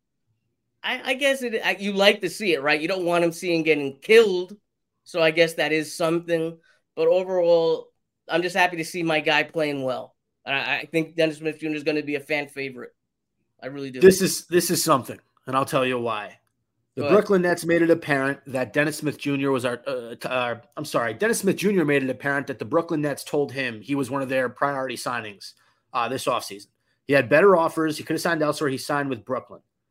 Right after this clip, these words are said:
Speaker 2: He's got that dog in him, man. He's got that,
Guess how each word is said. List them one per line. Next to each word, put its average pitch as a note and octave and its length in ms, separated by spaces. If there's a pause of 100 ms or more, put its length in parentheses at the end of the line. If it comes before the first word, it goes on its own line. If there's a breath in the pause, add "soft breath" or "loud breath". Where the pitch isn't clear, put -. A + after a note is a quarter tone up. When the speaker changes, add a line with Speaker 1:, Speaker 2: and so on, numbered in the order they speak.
(500)
Speaker 2:
He's E4 280
got A3 280
that B2+ 240
dog A2+ 280
in F#2+ 80
him, F#2+ 180
man. G2+ 300
He's A#3+ 360
got E3+ 540
that, C3 400